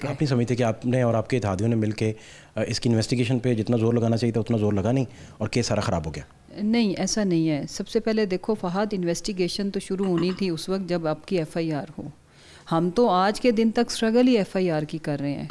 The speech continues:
Speaker 1: पहले तीन दिन तो हमारे मतलब, अ, रेजिग्नेशन पे रेजिग्नेशन की ऑफर्स थी। लोगों, पुलिस ऑफिसर्स कोई भी साइन करने को तैयार नहीं था। हमें उसके ऊपर प्रोटेस्ट करना पड़ा,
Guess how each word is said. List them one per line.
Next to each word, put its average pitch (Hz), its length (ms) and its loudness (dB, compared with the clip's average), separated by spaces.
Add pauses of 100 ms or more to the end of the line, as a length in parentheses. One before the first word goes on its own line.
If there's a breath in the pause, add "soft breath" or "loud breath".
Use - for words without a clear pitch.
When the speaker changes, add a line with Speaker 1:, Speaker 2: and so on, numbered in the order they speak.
(140)
Speaker 1:
पहले 202 260 4
तीन 208 320 2
दिन 208 200 2
तो 214 180 4
हमारे 185 600 2 (460 loud breath)
मतलब, 196 440 0
अ, - 80 -18
रेजिग्नेशन 180 840 2
पे 180 100 -2
रेजिग्नेशन 180 640 0
की 170 140 0
ऑफर्स 156 360 -2
थी। 165 280 -2 (260)
लोगों, 160 320 0
पुलिस 175 360 0
ऑफिसर्स 175 640 -2 (200)
कोई 180 220 2
भी 214 140 2
साइन 170 280 2
करने 190 260 -2
को 185 140 -2
तैयार 160 320 -2
नहीं 160 180 -2
था। 151 340 -8 (320 loud breath)
हमें 165 200 2
उसके 190 220 -2
ऊपर 185 180 -2 (720)
प्रोटेस्ट 196 420 -2
करना 170 320 -2
पड़ा, 156 380 -2